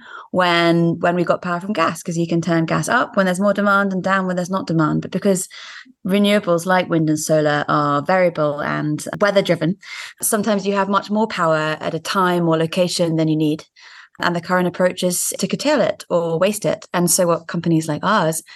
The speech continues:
are trying to do with local energy markets is create the sort of awareness of that opportunity by time and location to use more power and get paid to use more power, because you're saving an energy generator from making revenue loss,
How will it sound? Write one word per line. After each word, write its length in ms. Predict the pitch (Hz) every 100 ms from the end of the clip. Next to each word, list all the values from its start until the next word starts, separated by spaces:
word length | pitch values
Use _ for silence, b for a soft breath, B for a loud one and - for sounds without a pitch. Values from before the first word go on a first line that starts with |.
| B -
are 40 |
trying 160 | - 175
to 40 |
do 140 | 170 175
with 100 | 170
local 240 | 170 165
energy 220 | 165 180
markets 500 | 160 147 - 156 -
is 240 | 160 156 - B B B
create 380 | - 180 170 170
the 80 | 170
sort 160 | - 165
of 60 |
awareness 880 | 165 185 202 208 185 175 160 160 -
of 260 | 170 160 160
that 240 | 160 151 -
opportunity 600 | 170 170 196 190 165 151
by 160 | 156 156
time 280 | - 165
and 80 | 156
location 520 | 147 - 151 151 151 156 B B -
to 100 | 175
use 200 | 180 175
more 120 | 180
power 320 | 180 165 165
and 100 | 165
get 200 | 190 -
paid 260 | 220 302 - - -
to 120 | 175
use 220 | 160 156
more 120 | 160
power, 360 | 151 156 147 151 B B B
because 320 | - 185 190 185
you're 220 | 175 170
saving 640 | - 214 180 175 165 160
an 80 | 160
energy 260 | 165 165 160
generator 580 | 196 202 175 170 160
from 200 | 160 165
making 280 | 165 165 175
revenue 340 | 180 196 180 151
loss, 360 | 147 135 -